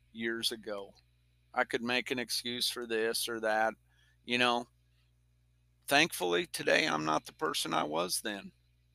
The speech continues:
When one, one that I was a bad guy, nothing. But I figured out, you know what? If you don't do something, you'll never do anything.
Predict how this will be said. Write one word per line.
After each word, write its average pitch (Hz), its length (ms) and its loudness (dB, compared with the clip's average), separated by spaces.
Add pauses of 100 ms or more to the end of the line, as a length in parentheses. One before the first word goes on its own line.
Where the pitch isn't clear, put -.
(200)
When 135 200 -6
one, 156 320 0
one 151 300 0
that 139 120 4
I 135 120 10
was 123 120 0
a 117 40 -14
bad 127 280 6
guy, 190 460 4 (400)
nothing. - 480 -4 (560)
But 127 140 4
I 123 80 8
figured 165 460 2
out, 143 360 8 (1200)
you 131 100 -8
know 143 140 0
what? 147 340 0 (2250)
If - 240 -8
you 120 80 -4
don't 139 300 0
do 151 180 0
something, 165 580 -2 (320)
you'll 123 200 -6
never 120 320 -2
do 117 200 -4
anything. 113 440 -6